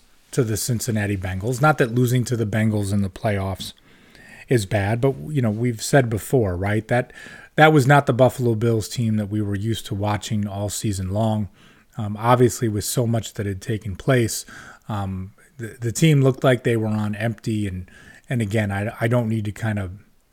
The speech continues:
belabor all of those pieces. But I guess where I'm trying to go with this is, for myself as a fan,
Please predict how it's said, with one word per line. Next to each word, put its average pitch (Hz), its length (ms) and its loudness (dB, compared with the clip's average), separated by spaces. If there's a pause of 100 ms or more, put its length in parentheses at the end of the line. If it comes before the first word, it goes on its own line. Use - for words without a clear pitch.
(100)
belabor 107 560 0
all 101 260 -2
of 92 220 -6
those 95 340 -6
pieces. - 680 -10 (560)
But 113 260 -2 (380)
I 131 100 0
guess 156 240 8
where 160 140 6
I'm 110 100 4
trying 180 460 6
to 127 100 -2
go 107 220 2
with 98 240 -2
this 92 280 -4
is, 107 140 -6
for 123 240 0
myself 117 640 2
as 104 140 0
a 101 60 -2
fan, 104 560 0